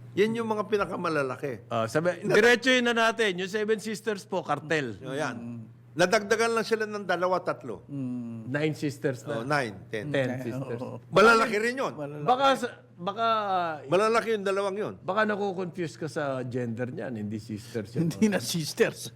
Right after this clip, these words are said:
Speaker 3: <laughs>
Speaker 2: Baka... Baka ma-accuse ka ng mga
Speaker 1: Baka.
Speaker 2: L G B T Q.
Speaker 3: Oo, alam mo na,
Speaker 1: L G B T Q.
Speaker 3: woke na ngayon.
Speaker 2: Ah.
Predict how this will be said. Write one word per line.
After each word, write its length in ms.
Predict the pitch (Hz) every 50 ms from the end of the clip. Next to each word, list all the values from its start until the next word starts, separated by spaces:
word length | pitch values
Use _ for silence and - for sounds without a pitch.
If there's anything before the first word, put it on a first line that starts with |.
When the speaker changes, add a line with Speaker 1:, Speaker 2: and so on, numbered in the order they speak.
| - - - - - - - - -
Speaker 3:
<laughs> 600 | - - - - - - - - - - - - -
Speaker 2:
Baka... 280 | 101 107 110 123 123 123 127 123 123 127 123 123 120 117 - - - - - - - - - - -
Baka 220 | - 160 165 185 190 190
ma-accuse 600 | 190 190 190 190 185 175 - - 185 180 - -
ka 120 | - 185
ng 160 | 165 170 170 165
mga 220 | 165 165 165 160 160 156 151
Speaker 1:
Baka. 160 | 143 147 147
Speaker 2:
L 120 | 147 147 139
G 100 | 123 123 147 143
B 120 | 139 135 135
T 80 | 135 131
Q. 160 | - 147 143
Speaker 3:
Oo, 140 | 131 139 143
alam 340 | 139 139 143 143 139 143 147
mo 120 | 156 147
na, 100 | 190 202
Speaker 1:
L 80 | 180 165
G 0 |
B 0 |
T 0 |
Q. 80 | 156
Speaker 3:
woke 220 | 151 165 165 - 160
na 120 | 156 160 156
ngayon. 260 | 170 196 180 135 113
Speaker 2:
Ah. 500 | 104 104 104 107 110 - - - -